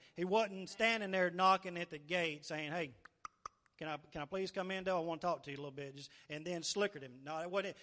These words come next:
He busted them gates wide open. He had the authority and power to do it. And what I wanted to, to, to share with you an example of that is at my work,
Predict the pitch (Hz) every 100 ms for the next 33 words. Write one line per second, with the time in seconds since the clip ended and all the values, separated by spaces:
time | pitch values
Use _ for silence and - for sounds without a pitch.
0 | - _ 226 208 233 214 202 202 190 190
1 | 185 165 180 170 180 180 147 190 214 208
2 | 165 - 202 196 180 170 180 165 143 165
3 | 156 131 - - - - - 147 165 214
4 | 214 233 220 208 196 196 - 190 170 165
5 | 160 165 - 220 220 208 202 202 196 175
6 | 165 202 196 185 175 170 160 151 147 170
7 | 160 170 165 202 190